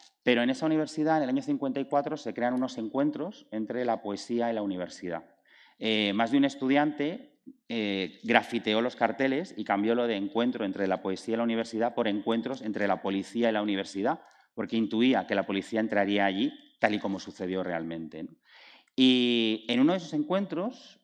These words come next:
en el primero, porque eran varios encuentros, que tenían una novedad, y es que al final del encuentro se permitía al público intervenir, ¿no? Algo que nos parece hoy de lo más normal y de lo más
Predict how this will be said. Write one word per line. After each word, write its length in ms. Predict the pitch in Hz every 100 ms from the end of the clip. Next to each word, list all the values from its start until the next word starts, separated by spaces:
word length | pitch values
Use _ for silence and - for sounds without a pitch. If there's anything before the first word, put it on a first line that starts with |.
| -
en 240 | 104 98
el 120 | 98
primero, 360 | 95 113 143 170
porque 140 | 101
eran 120 | 113 117
varios 240 | 120 120
encuentros, 400 | 120 135 139 160
que 100 | 120
tenían 260 | 113 117 120
una 160 | 117
novedad, 420 | 107 90 87 85 85
y 60 |
es 80 | 101
que 80 | -
al 80 | 123
final 300 | 117 110 131
del 100 | 143
encuentro 420 | 139 151 147 165
se 140 | 127
permitía 380 | 110 98 98 117
al 100 | 113
público 320 | 117 113 120
intervenir, 640 | 113 101 92 95 98 87 92
¿no? 100 | 123
Algo 160 | 120
que 60 | 113
nos 100 | 110
parece 320 | 107 107 117
hoy 160 | 110 107
de 80 |
lo 100 | 92
más 160 | 95 101
normal 300 | 110 107 117
y 60 | 104
de 60 |
lo 100 | 95
más 240 | 101 104